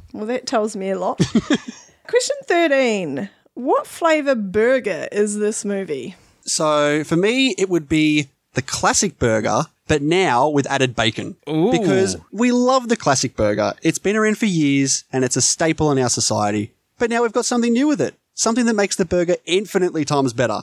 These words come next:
Speaker 2: And I mean, come on, who doesn't love bacon?
Speaker 3: Funnily enough, for me, it is. It's a beef and bacon burger. That's exactly the same as you,
Speaker 2: Nice.
Speaker 3: mate. I, I just went with something classic, just with that added bit of bacon, just that little bit that, "Ooh, this is a little tasty morsel," <laughs> basically. Just
Speaker 2: Look at that.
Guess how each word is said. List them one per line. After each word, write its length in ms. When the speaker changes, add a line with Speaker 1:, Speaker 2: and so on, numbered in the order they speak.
Speaker 2:
And 140
I 20
mean, 140
come 160
on, 100
who 80
doesn't 220
love 160
bacon? 400
Speaker 3:
Funnily 320
enough, 340
for 100
me, 480
it 120
is. 180
It's 140
a 40
beef 240
and 120
bacon 280
burger. 460
That's 220
exactly 420
the 100
same 280
as 100
you, 140
Speaker 2:
Nice. 500
Speaker 3:
mate. 140
I, 80
I 60
just 200
went 140
with 100
something 400
classic, 500
just 160
with 120
that 180
added 380
bit 180
of 140
bacon, 360
just 260
that 280
little 280
bit 240
that, 180
"Ooh, 340
this 160
is 100
a 60
little 260
tasty 360
morsel," 460
<laughs> 120
basically. 460
Just 280
Speaker 2:
Look 140
at 300
that. 80